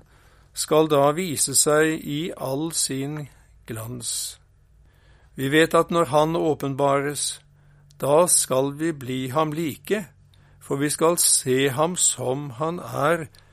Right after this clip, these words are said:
vitner Johannes i sitt første brev. Dette ber Jesus om at du og jeg som tror på han må få oppleve.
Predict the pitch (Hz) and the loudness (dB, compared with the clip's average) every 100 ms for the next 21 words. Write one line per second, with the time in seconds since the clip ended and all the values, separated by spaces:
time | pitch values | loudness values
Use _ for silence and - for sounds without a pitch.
0 | _ _ - 151 - - 135 135 143 135 | _ _ -4 -4 -4 -6 -2 0 0 2
1 | 131 123 120 - - - _ _ 131 127 | 2 -2 -6 -4 -6 -8 _ _ -6 -4
2 | 135 151 123 - 123 117 117 131 _ _ | -4 -6 -6 -8 -12 -10 -10 -12 _ _
3 | _ _ _ _ _ _ _ _ _ _ | _ _ _ _ _ _ _ _ _ _
4 | _ _ _ _ _ _ _ _ - - | _ _ _ _ _ _ _ _ 0 2
5 | 190 170 165 170 170 160 160 - 156 151 | 2 4 6 6 6 4 4 4 2 2
6 | - 160 147 151 147 151 - 135 151 156 | 2 2 2 2 0 -2 -2 -2 0 0
7 | 160 147 139 135 131 131 - 156 160 - | 0 0 2 2 2 0 -2 -2 -4 -6
8 | 160 160 175 175 160 170 180 170 165 196 | -2 0 2 0 4 4 4 0 0 0
9 | 180 160 156 160 165 196 | -2 -2 -2 -2 -2 -4